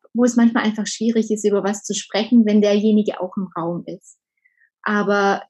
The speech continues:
dadurch, dass es ja oft dann der Fall ist, dass das, ähm, unabhängig von, von deinem Team ist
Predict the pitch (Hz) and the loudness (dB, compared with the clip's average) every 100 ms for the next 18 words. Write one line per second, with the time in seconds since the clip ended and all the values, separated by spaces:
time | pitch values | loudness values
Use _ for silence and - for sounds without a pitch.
0 | - 208 208 247 233 214 214 214 220 - | -10 -4 0 0 -2 -4 -4 -4 -4 -2
1 | 214 220 - 214 202 202 196 208 208 - | -2 -4 0 2 0 -2 -2 0 -2 -4
2 | 202 202 202 196 - - _ _ _ _ | -10 -8 -6 -6 -6 -12 _ _ _ _
3 | _ 196 196 190 185 185 - _ _ _ | _ -6 -4 -4 -6 -8 -12 _ _ _
4 | _ _ _ - 214 240 233 226 220 220 | _ _ _ 0 4 6 4 0 2 2
5 | 214 - 196 190 190 190 190 - 196 185 | 0 -6 -6 -2 0 -2 -6 -8 -8 -6
6 | 180 175 175 - 240 247 247 269 269 - | -6 -8 -8 -2 0 0 0 -2 -4 -18